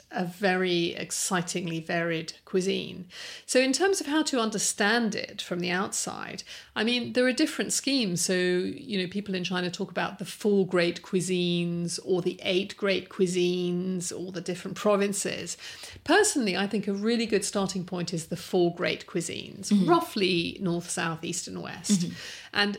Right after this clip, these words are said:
Speaker 1: so to an extent, you can generalize about this. You can say in the north, it's about wheat. It's about noodles and dumplings and bread as the staple foods. Lamb or mutton is a very important meat.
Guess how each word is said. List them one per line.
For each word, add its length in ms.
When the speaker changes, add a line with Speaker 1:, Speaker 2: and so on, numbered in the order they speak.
Speaker 1:
so 400
to 80
an 80
extent, 340
you 100
can 180
generalize 600
about 240
this. 280
You 100
can 140
say 220
in 120
the 80
north, 480
it's 180
about 320
wheat. 520
It's 180
about 440
noodles 580
and 160
dumplings 560
and 160
bread 440
as 180
the 100
staple 400
foods. 680
Lamb 920
or 140
mutton 500
is 160
a 40
very 220
important 480
meat. 460